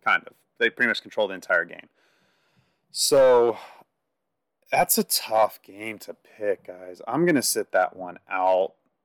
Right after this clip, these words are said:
Um, earlier in the week, I actually really liked Las Vegas plus six and a half, and I thought I was gonna play it 'cause I thought they could cover it.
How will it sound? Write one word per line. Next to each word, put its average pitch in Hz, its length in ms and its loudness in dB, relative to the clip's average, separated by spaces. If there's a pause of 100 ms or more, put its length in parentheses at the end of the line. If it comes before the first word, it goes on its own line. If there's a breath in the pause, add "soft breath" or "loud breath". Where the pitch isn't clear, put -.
Um, 95 720 -2
earlier 160 340 2
in 151 100 -2
the 117 80 0
week, 98 460 -4
I 95 120 0
actually 110 300 -2
really 92 440 -8
liked 87 340 -4 (180)
Las 90 300 0
Vegas 90 380 -12
plus - 200 -10
six - 280 -14
and 95 80 -16
a - 40 -14
half, 92 240 0
and 90 80 -18
I 87 40 -18
thought 95 240 0
I 98 40 2
was 95 120 -8
gonna 85 160 -18
play 92 400 -4
it - 80 -2
'cause - 120 -20
I 92 60 -10
thought 92 300 -4
they 90 80 -16
could - 180 -18
cover 98 340 -6
it. 135 140 -2